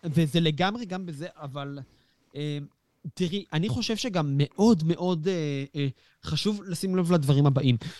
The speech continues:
הרי בבסיס של רוב סרטי המדע הבדיוני מהפיפטיז בארצות הברית, אה, זה גם באזור הדמדומים ככה כמובן, בפרקים היותר מדביים והיותר אימתיים.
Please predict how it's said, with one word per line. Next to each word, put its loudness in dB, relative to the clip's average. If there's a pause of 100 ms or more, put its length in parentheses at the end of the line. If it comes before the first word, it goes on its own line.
(160)
הרי 6
בבסיס 6 (100)
של 8
רוב 6
סרטי 0
המדע 4
הבדיוני 2
מהפיפטיז -2
בארצות 0
הברית, 2 (680)
אה, -8 (1500)
זה 4
גם 6
באזור 6
הדמדומים 2
ככה -2
כמובן, 2
בפרקים 2
היותר 4
מדביים 2
והיותר 4
אימתיים. 2